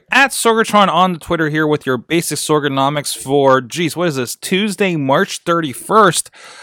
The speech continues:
uh, twenty fifteen. I'm ready to talk, uh, ready getting into the week here. You know, it, this is, uh, you, you know, there's a,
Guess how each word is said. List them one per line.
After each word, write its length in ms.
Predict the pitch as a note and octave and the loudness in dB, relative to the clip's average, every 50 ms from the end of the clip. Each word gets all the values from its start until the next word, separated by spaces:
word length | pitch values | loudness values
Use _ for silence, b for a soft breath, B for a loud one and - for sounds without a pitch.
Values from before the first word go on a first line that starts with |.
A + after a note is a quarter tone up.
| B B - | B B -2
uh, 240 | - G#2+ G#2+ A2 | 0 0 0 0
twenty 340 | - - - D3+ D#3 E3 D#3+ | -2 -4 -2 -2 0 0 -2
fifteen. 720 | D3 - D#3+ D3+ - - - D3 C#3 C#3 C#3 C#3 C#3 C3+ C#3 | -2 0 -2 -2 -2 -4 -8 -6 -4 -2 -2 -2 -4 -4 -2
I'm 80 | C3+ | -2
ready 200 | B2+ C3 C#3 C3+ | 0 0 0 0
to 100 | B2 B2 | -2 -2
talk, 500 | B2 - - B2+ B2+ B2+ B2 - _ - | -4 -2 0 2 2 2 0 -2 _ -4
uh, 180 | B2+ A2+ A2 A2 | -2 -2 0 2
ready 180 | A#2+ D#3+ F3+ | 2 0 0
getting 240 | D#3+ E3+ G#3 A3 G#3+ A3+ | 2 0 0 2 2 0
into 140 | A3 G#3+ G#3 | 0 2 2
the 100 | G3 F#3 | 2 2
week 260 | F#3+ A3+ A#3 G#3 - | 2 0 -2 -4 -6
here. 540 | - - F#3 E3+ E3+ E3+ F3+ F#3+ G#3 A3+ G#3+ B B B B B B | -4 0 2 2 4 4 2 2 0 -2 -4 B B B B B B
You 180 | - G3 A#3+ C#4+ | -4 -2 0 2
know, 220 | D4 D4 C#4 C#4 | 4 4 2 2
it, 220 | D4 C#4 B3+ B3 A#3+ | 0 -4 -6 -2 -2
this 180 | D4 C#4 - | 0 0 2
is, 340 | E4+ E4+ D#4+ C#4+ A#3+ - - - | 2 2 0 0 -2 -6 -6 -6
uh, 220 | - F#3 F#3+ F#3 F3 | -4 -4 -2 -4 -4
you, 320 | F3+ F#3+ G3+ - A#3+ - _ | -4 -6 -8 -8 -10 -16 _
you 180 | - F#3+ F#3 D#3+ | -8 -4 -4 -2
know, 100 | C3+ D3 | -2 -2
there's 180 | E3+ F#3 F#3 | -2 0 0
a, 60 | F#3 | 0